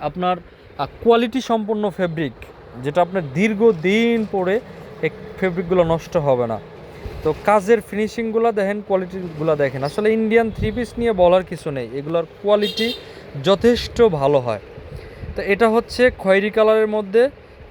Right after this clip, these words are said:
তো তারপরে যে কালারটা, এটা হচ্ছে আপনার সি গ্রিন কালার বা অনেকেই টরে কালার নামে আমরা চিনি। তো দেখেন এটা হচ্ছে গোল্ডেন কালার কন্ট্রাস্টের মধ্যে মেরুন কালার গাজ। দেখেন গলার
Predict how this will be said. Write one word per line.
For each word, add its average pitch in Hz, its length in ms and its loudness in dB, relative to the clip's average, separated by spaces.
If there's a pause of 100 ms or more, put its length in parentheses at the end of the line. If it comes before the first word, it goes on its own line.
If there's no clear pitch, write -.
(120)
তো 151 280 0
তারপরে 202 420 2
যে 202 140 0
কালারটা, 190 460 2
এটা 185 180 -2
হচ্ছে 185 280 -8
আপনার 196 220 -4
সি 202 260 -4
গ্রিন 196 260 -4
কালার 175 280 2
বা 175 100 2
অনেকেই 160 360 0 (100)
টরে 160 240 4
কালার 165 220 2
নামে 147 200 -4
আমরা 143 180 -2
চিনি। 143 320 -8 (680)
তো 151 60 2
দেখেন 175 260 2
এটা 190 160 -2
হচ্ছে 202 200 -4
গোল্ডেন 180 460 0
কালার 202 220 2
কন্ট্রাস্টের 190 580 -4
মধ্যে 202 380 0 (580)
মেরুন 214 640 2
কালার 175 280 2
গাজ। 127 240 0 (460)
দেখেন 131 180 -10
গলার 156 300 4